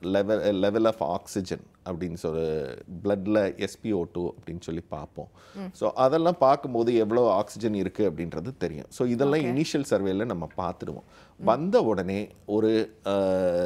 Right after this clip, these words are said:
Speaker 1: ஐ வி ஆக்சஸ் அப்படின்னு சொல்லி, ஆ, ஐ வி ஆக்சஸ்னா நம்ம ஃப்ளூயிட்ஸ் கொடுக்கறதுக்கு ஆக்சஸ் எடுக்கணும். எத்தனை பர்சன்டேஜ், பதினஞ்சு பர்சன்டேஜுக்கு மேல இருந்ததுன்னா ஐ வி ஆக்சஸ் கட்டாயம் வேணும். So,
Speaker 2: ஓகே.
Speaker 1: அது போட்டுட்டு ஃப்ளூயிட்ஸ் ஸ்டார்ட் பண்ணுவோம்.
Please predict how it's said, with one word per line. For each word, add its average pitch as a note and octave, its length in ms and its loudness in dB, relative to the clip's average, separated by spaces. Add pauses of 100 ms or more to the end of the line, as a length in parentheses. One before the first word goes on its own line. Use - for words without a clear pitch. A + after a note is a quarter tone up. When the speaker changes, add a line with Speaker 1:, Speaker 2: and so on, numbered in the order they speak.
(540)
Speaker 1:
ஐ B2+ 280 0
வி B2 300 -2
ஆக்சஸ் - 340 -8
அப்படின்னு E2 300 -8
சொல்லி, D#2+ 460 -10 (140)
ஆ, F#2 240 -6
ஐ G#2+ 200 -4
வி G2+ 220 0
ஆக்சஸ்னா - 340 -8
நம்ம G#2 240 -2
ஃப்ளூயிட்ஸ் C3 840 -2
கொடுக்கறதுக்கு G2 640 -6 (340)
ஆக்சஸ் - 480 -8
எடுக்கணும். - 400 -12
எத்தனை A2 360 -4 (100)
பர்சன்டேஜ், G#2+ 500 -2 (140)
பதினஞ்சு G2 340 -4 (140)
பர்சன்டேஜுக்கு G2 420 -6
மேல F#2+ 400 -2
இருந்ததுன்னா F2 300 -6
ஐ G#3+ 220 -2
வி G#2 40 -2
ஆக்சஸ் G2+ 420 -4
கட்டாயம் F#2+ 420 -8
வேணும். - 600 -14
So, C3+ 160 2
Speaker 2:
ஓகே. - 40 -12
Speaker 1:
அது B2 300 0
போட்டுட்டு A2 680 -4 (200)
ஃப்ளூயிட்ஸ் B2+ 460 -4
ஸ்டார்ட் - 340 -10 (140)
பண்ணுவோம். C2+ 200 -14